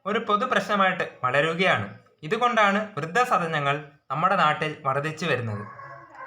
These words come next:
അടുത്തതായിട്ട് സ്ത്രീകൾക്കെതിരെയുള്ള അതിക്രമങ്ങൾ. സ്ത്രീകൾക്കെതിരെയുള്ള അതിക്രമങ്ങളും ഒരു വലിയ സാമൂഹിക പ്രശ്നമാണ്. സ്ത്രീകൾ നേരിടുന്ന പ്രശ്നങ്ങളാണ്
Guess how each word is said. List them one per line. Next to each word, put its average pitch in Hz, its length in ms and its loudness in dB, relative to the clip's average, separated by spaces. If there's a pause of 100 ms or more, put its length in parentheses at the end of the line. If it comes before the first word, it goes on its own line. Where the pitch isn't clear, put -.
(200)
അടുത്തതായിട്ട് 139 600 0 (320)
സ്ത്രീകൾക്കെതിരെയുള്ള 190 1120 2
അതിക്രമങ്ങൾ. 135 720 0 (640)
സ്ത്രീകൾക്കെതിരെയുള്ള 214 920 2
അതിക്രമങ്ങളും 170 920 0
ഒരു 147 100 -2
വലിയ 147 440 0
സാമൂഹിക 139 440 0
പ്രശ്നമാണ്. 170 720 0 (440)
സ്ത്രീകൾ 240 380 2
നേരിടുന്ന 196 480 2
പ്രശ്നങ്ങളാണ് 151 920 0